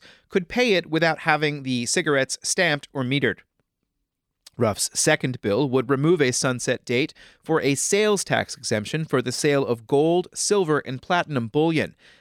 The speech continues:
as well as legal tender coins. And his third bill would expand the availability of the Neighborhood Assistance Program and the Education Improvement Scholarships Tax Credit Program.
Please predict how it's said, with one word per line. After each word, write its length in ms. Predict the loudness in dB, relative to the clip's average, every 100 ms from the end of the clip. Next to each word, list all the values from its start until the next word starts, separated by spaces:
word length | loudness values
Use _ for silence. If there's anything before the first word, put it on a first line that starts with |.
| -6
as 220 | -4 0
well 180 | 0 2
as 280 | 2 0 0
legal 320 | -2 0 0 -2
tender 360 | -2 -2 -2
coins. 560 | -4 -4 -2 -4 -8 -12 _ -20 _ _
And 160 | -6 -4
his 160 | -6
third 320 | -2 0 0 0
bill 260 | -2 -2 -2
would 140 | -2
expand 440 | -2 -4 -2 0 0
the 120 | 0
availability 720 | 0 0 0 0 0 2 0 0
of 180 | -2
the 80 | -2
Neighborhood 560 | -2 0 0 0 -2 -2
Assistance 560 | -4 -4 -4 -4 -8 -8
Program 500 | -4 -2 0 -2 -4 -16 -20 -4
and 220 | 0 0
the 120 | 0
Education 600 | 0 -2 -2 -2 -2 -4
Improvement 480 | -10 -10 -6 -6 -6
Scholarships 680 | -4 0 2 0 0 -2 -4
Tax 320 | -4 -4 -4
Credit 320 | -4 -2 -2 -4
Program. 500 | -8 -6 -10 -12